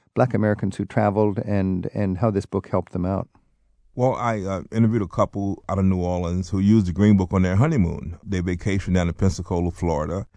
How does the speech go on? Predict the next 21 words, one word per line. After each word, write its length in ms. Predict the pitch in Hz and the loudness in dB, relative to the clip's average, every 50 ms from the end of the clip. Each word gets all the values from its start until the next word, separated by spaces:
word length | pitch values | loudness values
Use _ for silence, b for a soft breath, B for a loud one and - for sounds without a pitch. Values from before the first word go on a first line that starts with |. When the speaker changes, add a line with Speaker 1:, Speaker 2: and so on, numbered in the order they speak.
| _ _ _ _ _ _ - | _ _ _ _ _ _ -8
Speaker 2:
I 120 | - 76 | -8 -4
introduced 340 | - 98 85 101 107 - - | -2 0 2 2 2 2 2
another 260 | 90 95 95 95 95 | 2 2 2 2 2
gentleman 420 | 87 82 92 90 90 87 85 85 87 | 0 0 0 0 2 2 2 2 2
who, 300 | 90 92 82 80 - - - | 0 0 -2 -4 -6 -6 -6
uh, 280 | 82 80 78 76 73 71 | -4 -2 -2 -4 -4 -4
used 360 | 76 90 92 98 98 92 85 | -2 2 4 6 6 4 4
the 80 | 87 80 | 0 -2
book 260 | 78 92 92 87 - | 0 -2 -2 -2 -4
to 80 | 85 | -8
drive 320 | 85 78 95 92 90 87 90 | -6 -2 0 2 2 2 2
his 120 | 95 87 | 0 -4
father 460 | - - 101 95 98 104 101 95 90 | -2 2 4 6 6 6 6 4 2
down 380 | 82 80 80 80 85 85 87 87 | -2 -2 -4 -4 -2 -2 -2 -2
from, 400 | 80 - - 85 85 82 85 85 | -2 -2 -2 -2 -2 0 -2 -2
uh, 340 | 78 85 87 82 73 73 78 - - - _ _ _ - | -2 -4 -4 -4 -6 -6 -8 -10 -16 -20 _ _ _ -4
Lower 360 | 90 95 107 113 110 104 92 | 0 2 2 4 4 4 2
Louisiana 720 | 92 95 92 92 90 85 80 87 78 76 78 80 82 85 | 2 2 2 2 0 0 0 -2 -2 -2 -2 -4 -4 -6
down 340 | 82 - 85 87 87 90 90 | -4 -4 -2 0 2 2 0
to, 260 | 87 - 95 90 87 87 | 0 0 -2 0 0 0
uh, 200 | 85 82 82 | 0 0 -2